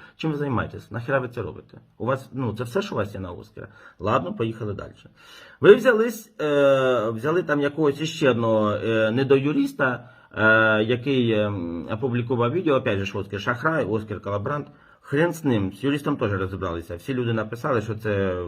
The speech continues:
іще той шахрай, якому, е, який не надає жодної безкоштовної послуги, без предоплати, а коли отримує предоплату, взагалі зникає. Ладно. Я про інше.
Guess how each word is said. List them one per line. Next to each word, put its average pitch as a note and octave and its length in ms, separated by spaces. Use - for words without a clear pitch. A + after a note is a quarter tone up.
іще G#2 220
той E2+ 200
шахрай, C3 380
якому, G#2 480
е, F#2 140
який G#2+ 260
не A#2+ 120
надає B2 460
жодної G#2 480
безкоштовної G2+ 580
послуги, C3 420
без G#2 160
предоплати, G#2+ 560
а G2+ 40
коли A2 180
отримує G#2 280
предоплату, G#2 500
взагалі G2+ 320
зникає. G2+ 360
Ладно. G#2 360
Я F3+ 180
про F#3+ 140
інше. D3+ 400